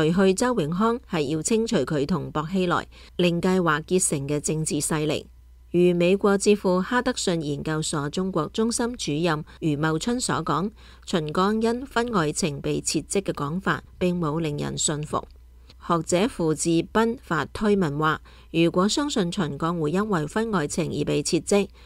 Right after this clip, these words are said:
李尚福會因為貪腐而被捉，就太天真甚至愚蠢咗。秦李兩人係習近平親自挑選嘅人馬，如果只係上述問題，習近平點會可能自刮耳光？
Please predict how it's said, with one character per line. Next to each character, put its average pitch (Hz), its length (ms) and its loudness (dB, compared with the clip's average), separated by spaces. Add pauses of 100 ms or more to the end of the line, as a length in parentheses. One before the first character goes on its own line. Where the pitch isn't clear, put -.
(160)
李 180 180 2
尚 180 280 0
福 220 180 0
會 147 180 0
因 190 240 -2
為 151 180 -2
貪 208 280 -2
腐 165 260 -4
而 139 140 -4
被 143 220 -2
捉， 202 200 2 (380)
就 156 180 -4
太 156 280 -2
天 202 260 0
真 202 240 0
甚 160 260 -2
至 160 160 -4
愚 139 200 -2
蠢 170 240 -2
咗。 175 260 0 (520)
秦 170 320 0
李 180 200 4
兩 185 260 2
人 170 160 0
係 165 180 0
習 165 240 -2
近 156 160 -4
平 151 220 -2
親 202 260 0
自 165 220 0
挑 220 180 0
選 190 260 2
嘅 170 160 0
人 147 160 0
馬， 151 300 0 (380)
如 156 160 2
果 156 180 0
只 226 140 0
係 247 200 2
上 156 240 -2
述 151 120 -2
問 147 260 -4
題， 151 260 -2 (240)
習 180 220 -2
近 165 160 -4
平 165 380 -2
點 170 200 0
會 170 160 2
可 170 280 -2
能 165 360 -2
自 156 280 -2
刮 160 180 4
耳 143 320 -4
光？ 202 320 2